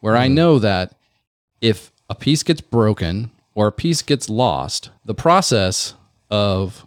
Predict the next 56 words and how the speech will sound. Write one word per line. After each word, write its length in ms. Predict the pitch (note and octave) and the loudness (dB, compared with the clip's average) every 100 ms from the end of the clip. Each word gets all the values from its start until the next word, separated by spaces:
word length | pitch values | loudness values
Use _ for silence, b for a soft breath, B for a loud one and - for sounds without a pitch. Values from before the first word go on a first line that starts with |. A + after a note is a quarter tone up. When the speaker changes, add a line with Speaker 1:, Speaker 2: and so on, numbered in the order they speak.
| _ | _
Speaker 1:
remedying 600 | G2 B2+ C#3+ A#2 F#2+ F#2+ | 0 2 4 2 -2 -2
that 300 | F2+ E2+ E2+ | -4 -4 -6
is 160 | - G2+ | -4 -4
either 400 | A2 G#2+ G#2 F#2+ | 0 0 0 0
not 280 | G2 C3+ E3+ | 0 0 0
possible 760 | D#3 C3 A#2+ G2+ F#2 G2+ - _ _ _ _ | 0 0 0 0 -2 -4 -8 _ _ _ _
or 380 | A#2 A#2 A#2 G#2+ | 2 4 4 2
a 60 | G2+ | 0
huge 300 | - D3 D3+ | 2 2 2
pain 120 | D3 | 2
in 100 | C3 | 4
the 120 | A#2 | 4
ass. 380 | G#2+ G2+ G#2 - - | 2 0 -2 -4 -6
And 180 | G#2+ G#2+ | -2 0
it's 120 | G#2 | 2
Speaker 2:
Yeah. 40 | F#2 | 2
Speaker 1:
going 240 | A2+ G#2+ | 0 0
to 60 | F#2+ | -2
be 80 | |
like, 240 | A2 A2+ - B B | -2 -2 -2 B B
when 260 | F#2+ A#2 B2+ | -4 2 4
there 140 | B2+ | 4
are 60 | A#2 | 2
stakes 440 | - - C3 C#3+ | 0 0 0 0
like 200 | - C#3+ | 0 0
that, 300 | D3 D#3 F3 A2+ | 0 0 -2 0
where 140 | A#2+ | 2
I'm 100 | A2+ | 2
like, 200 | A#2 A2 | 0 0
"I 80 | A#2+ | -4
have 320 | G2 B2 B2+ | -2 -4 -2
to 60 | A#2+ | -4
make 160 | B2+ | -4
sure 220 | A#2+ A2 A2 | -2 -4 -2
that 120 | G#2 | -2
I 100 | F#2 | -6
get 260 | - A2+ | -6 -8
this 200 | - F#2+ | -6 -8
right, 440 | D#2+ D#2+ F2 D#3+ - _ - | -8 -4 -2 -2 -6 _ -2
but 380 | A#2+ A2 - _ | 0 0 -2 _
I 120 | - A2 | -4 -4
don't 420 | G2+ A#2 B2 - | 0 0 0 -2
know 560 | A2 A2 A2 A2 G#2+ - | -2 0 0 -2 -4 -10
what's 280 | G#2 A2+ - | -4 -4 -2
required 680 | G#2 - G#2+ G2+ D3+ F3+ - | -8 -4 -4 -2 -2 -4 -4
yet." 360 | D#3+ G3 A3+ - - | -2 0 -2 -12 -10
Speaker 2:
Yeah. 240 | F#2 C2 D#2+ _ | -10 -10 -14 _
Speaker 1:
When 240 | _ A2+ A2+ | _ -6 -4
I 80 | |
have 300 | A2+ B2+ C#3+ | -2 -2 -4
that, 300 | B2+ C3+ F3+ - | -2 -4 -4 -4
I 100 | A2+ | -6
have 380 | A#2 - D3+ - | -6 -6 -6 -6
to 80 | |
be 260 | G#2+ A2+ G#2+ | -10 -6 -4
alone. 640 | F#2+ E2 E2+ E2+ B1 G1+ | -4 -6 -8 -8 -12 -20